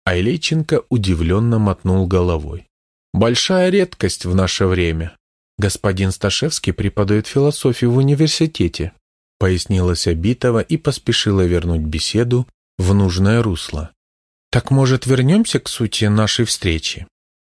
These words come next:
«Ах, извините, меня иногда заносит. Так какой вопрос вы хотите решить? По телефону вы обмолвились о наследстве». Алейченко перешёл на деловой тон.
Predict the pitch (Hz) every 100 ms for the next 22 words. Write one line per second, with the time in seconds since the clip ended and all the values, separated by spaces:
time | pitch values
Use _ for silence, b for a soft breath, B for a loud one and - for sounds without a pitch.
0 | _ _ _ - 113 - 123 107 110 113
1 | 87 78 - 85 82 110 131 139 135 127
2 | 123 120 127 120 123 90 76 - - -
3 | - _ _ _ _ _ 131 127 - 180
4 | - 254 127 101 104 98 - 92 - 98
5 | 92 82 98 110 117 - 73 - _ _
6 | _ _ - 143 175 170 - 123 127 123
7 | 117 117 107 104 113 113 113 120 120 -
8 | - 113 131 143 - 87 73 - 78 78
9 | - _ _ _ _ _ _ 127 160 170
10 | 160 - 143 139 127 110 95 - 107 98
11 | 95 87 85 85 82 82 - 71 73